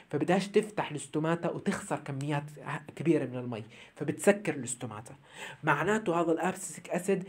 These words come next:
بالعادة يتم إنتاجه عند الكوارث، حرفيًا آه. لما يكون النبات فيش عنده مي كثير بالصحراء، تعبان،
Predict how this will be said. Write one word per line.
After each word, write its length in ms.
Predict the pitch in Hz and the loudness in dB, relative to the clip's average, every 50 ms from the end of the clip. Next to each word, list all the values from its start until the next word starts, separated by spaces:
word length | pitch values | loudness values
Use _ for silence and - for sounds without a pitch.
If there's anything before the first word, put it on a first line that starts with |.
| - - - - | -12 -18 -8 0
بالعادة 400 | 143 160 165 180 202 196 165 170 | 2 6 6 8 8 8 6 6
يتم 260 | 151 151 156 185 175 | 4 4 4 0 0
إنتاجه 500 | 170 170 160 - - 196 196 185 180 170 | 0 -4 -4 -2 2 2 2 2 2 0
عند 180 | 147 165 175 175 | 0 0 -2 -4
الكوارث، 580 | 170 165 - - 170 165 165 147 135 123 113 - - - | -4 -2 4 8 10 10 10 8 6 2 -2 -8 -12 -14
حرفيًا 540 | - - - 151 - - 220 208 208 190 185 190 - | -8 -4 -4 -4 -2 -2 0 2 4 2 2 2 -2
آه. 160 | 156 135 120 - - - _ - - - - - - - 156 | -4 -4 -4 -8 -16 -20 _ -20 -20 -20 -20 -18 -12 -6 -4
لما 140 | 147 147 | 0 0
يكون 220 | 151 151 - 202 190 | 0 0 2 4 4
النبات 400 | 180 170 175 175 185 185 175 180 | 4 4 4 6 6 6 6 4
فيش 240 | 175 175 170 - - | -2 -8 -6 -4 -2
عنده 240 | 156 160 165 165 156 | -2 0 0 0 0
مي 260 | 156 165 160 156 147 | 0 0 -2 -2 -6
كثير 440 | 131 - - 165 160 156 151 151 - - - | -6 -6 -2 4 4 4 4 2 -2 -10 -14
بالصحراء، 720 | - - - - - 175 165 - - 156 147 143 139 - - | -12 -10 -4 4 6 6 6 6 2 2 2 2 0 -2 0
تعبان، 560 | - 135 - 135 135 170 180 170 160 160 151 | 0 2 2 2 2 4 4 4 4 2 0